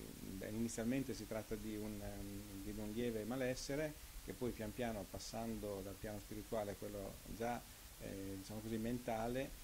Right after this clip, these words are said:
comincia a diventare una sensazione di disagio. Poi questo disagio si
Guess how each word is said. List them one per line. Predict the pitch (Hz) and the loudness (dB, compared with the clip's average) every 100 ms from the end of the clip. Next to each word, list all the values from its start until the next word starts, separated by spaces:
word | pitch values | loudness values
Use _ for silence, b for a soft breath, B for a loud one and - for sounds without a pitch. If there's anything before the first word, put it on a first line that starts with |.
| - - | -10 -6
comincia | 110 104 101 | -6 -4 -2
a | |
diventare | 104 113 113 110 | 0 2 2 2
una | 110 | 0
sensazione | 104 98 104 - 110 | -2 -4 -4 -2 0
di | 104 104 | 0 -2
disagio. | 113 139 107 95 98 - - - - - | 2 4 4 0 -4 -8 -12 -12 -8 -2
Poi | 113 | 0
questo | 110 107 | 0 -2
disagio | 104 110 120 117 104 101 98 98 - | 0 2 2 2 0 0 -2 -4 -6
si | - 101 101 98 92 | -6 -4 -2 -2 -2